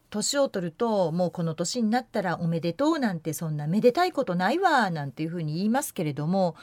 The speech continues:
私はあんまりそうは思わないんですね。これが何歳になろうとも、やっぱりお誕生日っていうのは嬉しいものだし、で、何せ自分を産んでくれた親に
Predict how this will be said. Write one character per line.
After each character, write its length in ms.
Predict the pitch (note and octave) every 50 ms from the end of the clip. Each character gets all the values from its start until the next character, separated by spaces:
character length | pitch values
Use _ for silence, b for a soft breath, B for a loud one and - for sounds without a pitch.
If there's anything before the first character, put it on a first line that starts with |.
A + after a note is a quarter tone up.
| B B B B B B B
私 220 | - A4 A#4+ - A#4
は 100 | A4+ G#4
あ 40 |
ん 80 | G4 G4
ま 80 | G4 F#4+
り 120 | F4+ F4+
そ 320 | E4 - G4+ G4 F4+ E4 A#3
う 40 | -
は 200 | F3+ D#3+ D3 D3
思 220 | D#3+ F3 F#3 G3+
わ 120 | G3+ G3
な 120 | F#3 D#3 C3
い 60 | C3
ん 60 | C3
で 60 | B2
す 140 | C3 - -
ね。 220 | G3 A#3 D4 F#4 b b b b b b b b b b _
こ 100 | - C4
れ 80 | A#3+ A#3+
が 100 | A3+ A#3
何 240 | B3 D#4+ F#4+ G#4 G#4
歳 220 | - D#4+ B3+ A3
に 100 | F#3 F3+
な 140 | F3 E3+ E3
ろ 120 | F#3 G3+
う 80 | G#3 F#3
と 120 | - E3
も、 180 | D3+ D#3 E3 E3
や 100 | D3 C#3
っ 40 | C3+
ぱ 80 | -
り 80 | A#3 A#3
お 80 | D#3+ C3+
誕 200 | - E3+ E3+ E3
生 200 | - A#3 C4+ E4
日 160 | C#4 F4 F#4
っ 20 |
て 140 | - - C#4+
い 20 |
う 20 | B3+
の 100 | A3 F#3+
は 180 | F3 D#3+ D3+ D3+ B B B
嬉 280 | - F#3+ D#3 F3 D#3+ -
し 220 | - - F#3+ F#3
い 40 | E3
も 140 | D3+ D3+ D3
の 120 | D3 D3+
だ 140 | C3+ C#3 C#3
し、 400 | - - - F#3+ F#3+ F#3+ E3+ D#3+ B B B B -
で、 160 | A3+ A3 A3 B B B B B B B B B _ _ -
何 240 | G#3 A4+ A#4+ A#4 F#4
せ 500 | - - - - B3+ A#3 G3+ E3+ C3+ -
自 220 | - D3+ D#3+ G3+ A#3+
分 120 | C4 G4 G#4+ A4+ A#4+ A#4+
を 60 | F#4
産 120 | D#4 D#4 D4+
ん 20 |
で 100 | C4 D4+
く 120 | D4+ - D4+
れ 120 | D#4 D4+
た 280 | D#4 - F4 D#4 - -
親 280 | F#3+ G#3+ C#4 F4+ F4+
に 80 | F#4